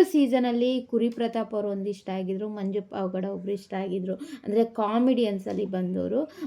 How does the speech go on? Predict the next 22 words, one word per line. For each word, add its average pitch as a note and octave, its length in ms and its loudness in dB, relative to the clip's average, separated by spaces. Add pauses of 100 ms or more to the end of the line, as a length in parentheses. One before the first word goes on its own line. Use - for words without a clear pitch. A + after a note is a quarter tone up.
But A#3 240 -2 (140)
ಈ E4 380 6
ಸೀಸನಲ್ಲಿ B3 640 4
ಇವ್ರು A3+ 200 4
ಬಂದೇ G3 400 4
ಬರ್ತಾರೆ. G#3+ 400 0
ಇವ್ರು G#3+ 160 2
ಬಂದ್ರೆ A3 420 0
ಒಂದು, B3 420 2 (420)
ಆ, G3+ 360 -2
ಚೆನ್ನಾಗ್ A3 720 -2
ಆಡಿದ್ರೆ A#3 480 2
ಇಂಥ B3 200 4 (100)
ಒಂದು C4 160 4
ಸ್ಟೇಜ್ A#3 420 2
ಇಂಥವರಿಗೆ G3+ 500 0
ಸಿಗ್ಬೇಕು G3+ 760 -2
ಅಂತಾನೆ F#3 340 -2
ನಾನು F3+ 220 -2
ಹೇಳ್ತೀನಿ. G3 680 -4
ಯಾಕಂದ್ರೆ G3 500 -4 (500)
ತುಂಬ, D#4+ 420 2